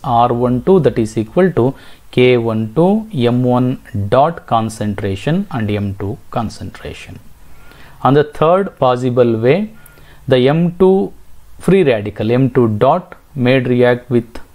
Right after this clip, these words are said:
M two. It gives M two, M two dot.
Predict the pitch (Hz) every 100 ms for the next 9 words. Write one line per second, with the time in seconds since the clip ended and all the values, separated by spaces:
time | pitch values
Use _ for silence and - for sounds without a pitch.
0 | - - - - 120 117 120 - 156 175
1 | 214 220 - - - - - 135 123 123
2 | 170 175 160 123 139 135 165 185 196 131
3 | 117 117 113 110 98 101 123 190 -